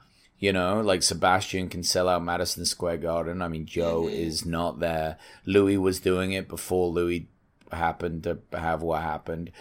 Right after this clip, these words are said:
Speaker 1: I guess
Speaker 2: Mm-hmm.
Speaker 1: J-, Jim Gaffigan is probably the next bigger guy that can f-, sell out big places.
Speaker 2: Yeah.
Speaker 1: But I'm telling you, if you're looking at graphs of growth, I don't know, i-,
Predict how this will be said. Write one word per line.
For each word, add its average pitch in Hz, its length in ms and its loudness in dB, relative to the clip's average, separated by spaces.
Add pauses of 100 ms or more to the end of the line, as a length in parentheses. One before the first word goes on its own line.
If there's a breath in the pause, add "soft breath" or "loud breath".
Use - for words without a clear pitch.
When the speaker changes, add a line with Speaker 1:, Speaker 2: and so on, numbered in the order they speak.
(160 loud breath)
Speaker 1:
I 104 80 2
guess 113 200 8
Speaker 2:
Mm-hmm. - 80 -10
Speaker 1:
J-, - 260 -6 (180)
Jim 110 300 2
Gaffigan 113 760 4 (380 soft breath)
is 101 120 0
probably 113 920 2 (100)
the 101 140 -2
next 101 580 -2
bigger 117 300 2
guy 117 380 6
that 113 120 0
can 110 120 -4
f-, - 320 -8
sell 113 280 4
out 113 260 2 (200)
big 117 220 2
places. 117 580 4 (220 loud breath)
Speaker 2:
Yeah. 151 160 4
Speaker 1:
But 131 80 6
I'm 110 120 2
telling 143 460 6
you, 92 320 2
if 92 140 -4
you're 113 100 4
looking 139 380 4
at 123 100 -2
graphs 110 560 6
of 92 160 -4
growth, 95 600 2 (460 soft breath)
I 101 120 4
don't 127 200 4
know, 113 640 6 (800)
i-, 110 160 0